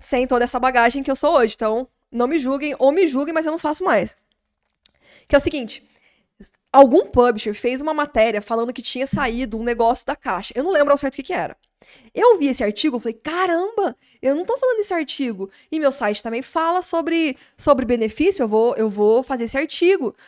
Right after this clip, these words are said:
também." E fiz, só que aí eu fiz. É, os, os outros publishers fizeram. E, gente, não existia isso.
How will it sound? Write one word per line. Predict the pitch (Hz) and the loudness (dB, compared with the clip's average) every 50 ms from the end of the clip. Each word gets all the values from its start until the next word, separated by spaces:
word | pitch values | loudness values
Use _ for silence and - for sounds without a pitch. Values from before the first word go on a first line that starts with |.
| _ _ | _ _
também." | - 302 381 359 302 254 226 202 - _ _ _ _ _ - | 0 0 0 2 -2 -2 -2 -4 -10 _ _ _ _ _ -4
E | 381 440 | -4 -2
fiz, | - - 415 311 - | 2 2 2 2 2
só | - 240 | -2 -4
que | - 247 | -2 -4
aí | 202 202 202 | -2 0 0
eu | 208 247 | 0 0
fiz. | 359 - - - 339 285 254 254 233 - - _ _ _ _ _ _ | 0 0 2 2 2 2 2 -2 -4 -8 -14 _ _ _ _ _ _
É, | - 123 135 208 208 | -16 -12 -10 -8 -10
os, | 196 196 202 185 196 - - - - - - - | -10 -12 -14 -18 -18 -20 -18 -18 -18 -18 -12 -8
os | 226 233 | -2 -2
outros | 240 233 240 - | -2 -2 -2 -4
publishers | - 233 220 214 - 247 233 - | -4 -2 -2 -2 -4 -10 -12 -10
fizeram. | 302 311 254 262 - - | -12 -2 -2 -2 0 0
E, | 240 | -4
gente, | 220 269 262 226 214 - - | -4 -2 -2 -2 -2 -4 -2
não | 214 220 | 0 0
existia | 240 233 208 277 277 - - - - 233 240 285 294 | 0 0 -2 -4 -6 -6 -6 -4 -4 0 0 2 2
isso. | 240 214 226 233 - - - - | 2 2 0 -2 -4 -8 -10 -14